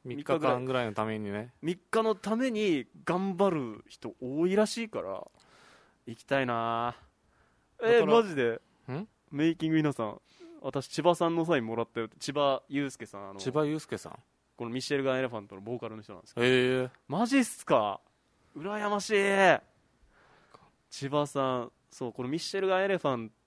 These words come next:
Speaker 2: トっていうバンドもね、
Speaker 1: うん。
Speaker 2: あの、もうギタリストの方が亡くなってるので、
Speaker 1: うん。
Speaker 2: もう二度と見れないはずなんですけど、
Speaker 1: あー。
Speaker 2: 生配信で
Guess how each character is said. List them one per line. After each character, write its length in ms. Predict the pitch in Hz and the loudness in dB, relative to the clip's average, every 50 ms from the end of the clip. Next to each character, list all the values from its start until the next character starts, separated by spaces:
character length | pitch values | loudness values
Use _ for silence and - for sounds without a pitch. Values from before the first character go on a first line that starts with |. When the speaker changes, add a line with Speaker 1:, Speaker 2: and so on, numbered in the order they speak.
| _ - | _ -6
Speaker 2:
ト 80 | 127 123 | -6 -6
っ 20 | |
て 140 | _ - 117 | _ -6 -6
い 80 | 107 | -6
う 40 | 104 | -4
バ 180 | 104 123 131 139 | -2 0 0 0
ン 120 | 139 139 | 0 -2
ド 100 | 135 139 131 | -2 -2 -4
も 140 | 131 127 | -4 -6
ね、 140 | 123 139 147 _ _ _ - | -6 -6 -8 _ _ _ -8
Speaker 1:
う 60 | - | -6
ん。 220 | 107 101 95 87 95 - | -4 -4 -6 -8 -10 -8
Speaker 2:
あ 160 | 123 117 113 | -6 -6 -6
の、 160 | 113 110 107 | -6 -8 -10
も 140 | 104 110 117 | -10 -10 -12
う 20 | 107 | -12
ギ 120 | 107 120 | -12 -6
タ 120 | - 147 143 | -2 -2 -2
リ 100 | 143 143 | -2 -2
ス 100 | - - | -6 -8
ト 100 | 117 104 | -12 -12
の 100 | 98 92 | -12 -10
方 220 | - 101 - 92 | -12 -14 -14 -12
が 100 | 95 90 | -14 -12
亡 120 | 95 101 - | -12 -12 -12
く 100 | - 113 | -10 -10
な 100 | 107 101 | -12 -12
っ 40 | |
て 160 | _ - - 110 | _ -14 -16 -16
る 100 | 101 90 | -16 -16
の 100 | 92 90 | -20 -20
で、 160 | - - - _ _ - | -20 -20 -20 _ _ -12
Speaker 1:
う 40 | |
ん。 40 | - | -10
Speaker 2:
も 160 | 101 92 87 104 - - | -10 -10 -10 -14 -14 -8
う 40 | 135 | -2
二 120 | 151 165 | 2 4
度 80 | 180 185 | 4 2
と 120 | - 131 | 2 0
見 120 | 120 131 135 | -4 -2 0
れ 120 | 147 151 | 0 0
な 140 | 147 143 135 | 0 0 0
い 180 | 123 117 107 95 | 0 -2 -4 -6
は 160 | - 131 135 | -6 -6 -4
ず 120 | 123 131 | -4 -4
な 160 | 127 135 131 | -4 -4 -4
ん 40 | 117 | -4
で 80 | 104 101 | -6 -12
す 100 | - - | -14 -12
け 100 | - 117 | -6 -2
ど、 260 | 156 202 185 120 - _ _ _ _ _ - | 2 2 2 2 -2 _ _ _ _ _ -6
Speaker 1:
あ 100 | - 104 | -4 -2
ー。 220 | 104 107 107 107 | 0 0 0 2
Speaker 2:
生 260 | - 135 135 139 135 135 | 2 2 2 0 2 2
配 180 | 139 135 131 | 2 2 2
信 240 | 120 - 110 101 98 | 0 -4 -8 -10 -10
で 140 | 98 95 | -12 -12